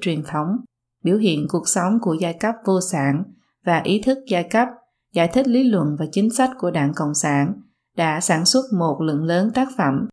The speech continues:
ví như cuốn tiểu thuyết Thép Chảy, Thép Đã Tôi Thế Đấy của Liên Xô, bài ca Thanh Xuân, Mặt Trời Chiếu Trên Sông Tan Càng của Trung Cộng, đều đã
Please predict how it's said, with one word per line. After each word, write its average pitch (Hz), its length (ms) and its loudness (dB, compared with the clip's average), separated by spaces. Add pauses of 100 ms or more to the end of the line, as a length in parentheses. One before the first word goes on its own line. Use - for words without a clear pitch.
(360)
ví 214 120 4
như 196 380 4
cuốn 202 340 2
tiểu 190 200 2
thuyết 247 220 0 (100)
Thép 254 280 0
Chảy, 147 360 -2 (420)
Thép 254 220 2
Đã 160 200 0
Tôi 196 280 4
Thế 202 180 0
Đấy 185 480 0
của - 180 0
Liên 185 220 2
Xô, 180 400 4 (380)
bài 175 260 -2
ca 196 280 2
Thanh 185 180 0
Xuân, 190 280 2 (460)
Mặt 180 160 0 (120)
Trời 165 360 0
Chiếu 202 280 0
Trên 220 180 2
Sông 185 240 0 (140)
Tan 175 260 0
Càng 147 360 0
của 160 180 -2
Trung 175 220 0
Cộng, 143 320 -2 (480)
đều 180 220 4
đã 160 300 0